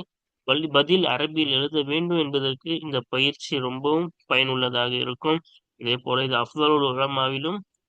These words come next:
நம்மளுக்கு இதை வைத்துள்ளார்கள் பாடத்திட்டத்தில். அதனால் அந்த அஃதலுல் உலமா கேள்விக்கு பதில் நாம் கூறுவதற்கு இந்த ஒரு கேள்வி பதில் பயிற்சி மிகவும் இலகுவாக இருக்கும். அரபியில் எப்படி எழுத வேண்டும்,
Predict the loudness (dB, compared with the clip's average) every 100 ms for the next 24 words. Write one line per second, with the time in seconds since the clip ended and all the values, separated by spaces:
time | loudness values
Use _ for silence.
0 | _ -2 0 -2 -2 -2 2 2 2 0
1 | -14 _ -6 -4 -2 -2 2 2 2 0
2 | 2 2 2 -4 -6 -6 -2 -2 -2 -6
3 | _ -6 0 2 2 0 _ _ -2 -2
4 | 0 0 0 0 2 2 2 0 -2 2
5 | 2 2 -4 -4 -2 -2 -4 -8 -16 -20
6 | _ _ _ _ 0 2 2 -4 _ 2
7 | 4 6 4 0 -2 -2 -2 -4 _ _
8 | -8 -4 0 0 -2 -2 0 2 2 0
9 | -2 -4 -2 -4 -4 -4 -6 -6 -4 0
10 | 2 0 -4 -16 _ -2 0 2 2 2
11 | -2 -4 -12 -14 -10 -6 -6 -4 -2 -2
12 | -4 -2 0 0 -2 0 0 0 -2